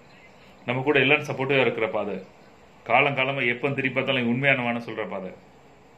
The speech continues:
நிறைய பேர் நீங்க சொல்லலாம், இதுல சம்பாதிக்க முடியாது, ஏமாத்து வேலை, இது only மேல உள்ளவன் சம்பாதிப்பான்,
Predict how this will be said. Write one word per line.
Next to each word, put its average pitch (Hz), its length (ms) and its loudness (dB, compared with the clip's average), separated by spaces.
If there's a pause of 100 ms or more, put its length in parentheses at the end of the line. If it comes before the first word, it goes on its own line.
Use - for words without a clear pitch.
(420)
நிறைய 156 320 4
பேர் 165 80 0
நீங்க 147 120 0
சொல்லலாம், 113 340 -8
இதுல 135 160 2
சம்பாதிக்க 143 400 2
முடியாது, 120 440 -4
ஏமாத்து 135 320 0
வேலை, 117 320 0
இது 117 200 -2
only 135 140 0
மேல 127 180 2
உள்ளவன் 127 300 -2
சம்பாதிப்பான், 113 340 -4